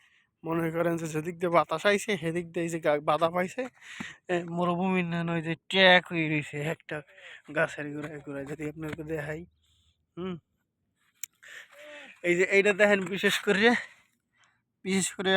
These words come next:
একটা ম-, পাহাড় হয়ে রয়েছে, ওই বালি উড়ে পড়তে, পড়তে, পড়তে, পড়তে, এখন তো সব বাতাস হয়েছে, অন্য কিছু তো হয় না, বুঝছেন? তাই এই মরুভূমির মধ্যে গাছ বাঁচতে থাকে দুই একটা, সেই গাছগুলো হয়েছে যে গিয়ে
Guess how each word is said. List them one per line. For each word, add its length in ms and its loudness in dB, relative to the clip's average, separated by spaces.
একটা 200 -8
ম-, 320 0
পাহাড় 300 4
হয়ে 160 -2
রয়েছে, 300 -6
ওই 100 -12
বালি 260 4
উড়ে 420 -2
পড়তে, 280 -6
পড়তে, 300 -10
পড়তে, 380 -14
পড়তে, 260 -14
এখন 240 -6
তো 80 -12
সব 220 -8
বাতাস 320 -2
হয়েছে, 200 -8
অন্য 240 -6
কিছু 260 -10
তো 80 -12
হয় 160 -6
না, 140 -12
বুঝছেন? 300 -12
তাই 100 0
এই 80 0
মরুভূমির 440 2
মধ্যে 160 0
গাছ 240 4
বাঁচতে 280 0
থাকে 260 2
দুই 180 -4
একটা, 220 -4
সেই 160 -6
গাছগুলো 440 -2
হয়েছে 240 -6
যে 140 -8
গিয়ে 180 -2